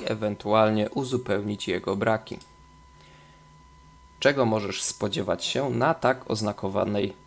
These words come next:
drodze? Mamy znak ostrzegawczy, który nas ostrzega, że na jezdnię może wtarnąć dzikie zwierzę na odcinku od miejsca ustawienia znaku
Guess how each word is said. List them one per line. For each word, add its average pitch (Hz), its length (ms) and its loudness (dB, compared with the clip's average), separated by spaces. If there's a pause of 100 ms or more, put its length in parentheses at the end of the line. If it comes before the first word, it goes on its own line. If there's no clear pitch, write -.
(140)
drodze? 101 520 -2 (1500)
Mamy 135 220 2
znak 110 300 0 (100)
ostrzegawczy, 139 840 0
który 127 300 -2
nas 107 380 -4
ostrzega, 113 680 0 (120)
że 104 420 -2
na 117 300 2 (580)
jezdnię 104 360 0
może 101 240 -4
wtarnąć 131 520 4
dzikie 143 380 -2
zwierzę 160 420 2
na 160 180 4
odcinku 110 640 -2 (360)
od - 180 -8 (300)
miejsca 104 340 -2
ustawienia 143 460 0
znaku 170 400 2